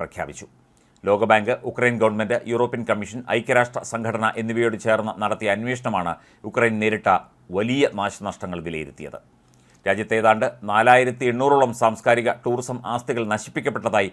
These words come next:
ഉക്രൈൻ വ്യക്തമാക്കുന്നു. സാംസ്കാരിക പൈതൃകമുള്ള ഇടങ്ങളും കെട്ടിടങ്ങളും കലാസൃഷ്ടികളും ഉൾപ്പെടെയുള്ളവയ്ക്ക് നേരിട്ട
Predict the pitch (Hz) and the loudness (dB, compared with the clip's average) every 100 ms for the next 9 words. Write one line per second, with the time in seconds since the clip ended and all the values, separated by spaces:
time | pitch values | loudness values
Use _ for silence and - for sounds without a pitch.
0 | - _ 113 110 113 92 95 - 78 73 | -8 _ -8 0 0 2 -2 -2 -6 -6
1 | 76 76 _ _ _ - 104 104 - 104 | -12 -16 _ _ _ -2 0 0 2 2
2 | 104 104 104 104 117 113 107 104 95 113 | 2 0 0 0 0 0 0 0 0 0
3 | 113 104 98 117 117 113 107 98 104 120 | 0 -2 -6 -2 -2 0 -4 2 4 4
4 | 135 120 123 113 110 113 98 123 120 113 | 2 -6 -6 -4 -6 -6 -2 0 2 0
5 | 110 104 92 - - 101 120 120 | 0 -2 -4 -8 -10 -2 0 0